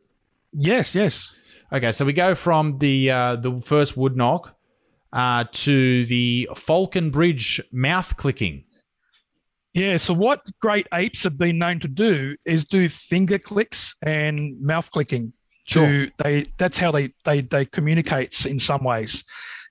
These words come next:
Speaker 1: And so I'd been on a hike. This is at nighttime. This was, uh, uh, probably about,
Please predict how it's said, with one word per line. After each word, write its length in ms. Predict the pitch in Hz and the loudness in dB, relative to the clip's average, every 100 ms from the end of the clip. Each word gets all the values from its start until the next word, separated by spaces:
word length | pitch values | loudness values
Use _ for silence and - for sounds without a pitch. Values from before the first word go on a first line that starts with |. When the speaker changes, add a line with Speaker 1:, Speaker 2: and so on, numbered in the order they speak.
| _ | _
Speaker 1:
And 300 | 151 151 151 | -2 0 0
so 300 | - 165 175 | 0 2 2
I'd 260 | 214 156 147 _ | 2 -2 -8 _
been 180 | 175 170 | 0 0
on 80 | 156 | 0
a 80 | |
hike. 480 | 131 160 160 151 - _ _ _ _ _ - | 0 0 0 -4 -12 _ _ _ _ _ -2
This 180 | 196 247 | 0 2
is 160 | 185 | 2
at 140 | 160 131 | 0 0
nighttime. 640 | 165 220 - 143 123 110 | 0 0 -2 -2 -2 -2
This 180 | 156 - | -2 2
was, 440 | 202 190 156 - - | 2 2 0 -2 -2
uh, 40 | |
uh, 440 | 165 156 151 143 139 - | 0 0 0 -2 -6 -2
probably 360 | 190 185 214 | -2 0 0
about, 640 | 202 143 151 156 156 - | 0 -2 -2 0 0 -2